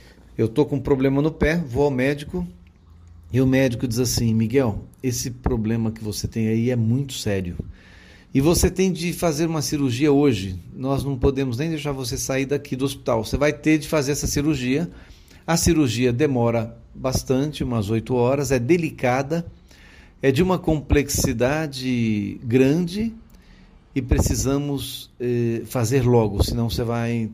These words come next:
ter consequências muito graves para esse seu pé.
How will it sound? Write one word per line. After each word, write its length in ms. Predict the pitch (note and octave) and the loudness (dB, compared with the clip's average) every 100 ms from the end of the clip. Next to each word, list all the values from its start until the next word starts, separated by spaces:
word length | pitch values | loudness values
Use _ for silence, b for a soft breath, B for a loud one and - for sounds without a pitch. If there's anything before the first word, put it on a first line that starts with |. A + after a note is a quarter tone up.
| - | -6
ter 180 | A2+ A2 | -4 -2
consequências 840 | - A#2 A#2 A2 A#2 - A#2 - b b b - | 0 0 0 0 -2 -2 -4 -6 b b b -8
muito 280 | C3 D3 D#3+ | -2 0 2
graves 380 | C#3+ B2+ A#2 G#2+ | 4 4 2 -4
para 220 | - A#2 | -2 0
esse 260 | A#2 A2 G#2 | 0 -2 -4
seu 240 | - B2 | -4 -4
pé. 300 | A#2+ - F#2 | -4 -4 -4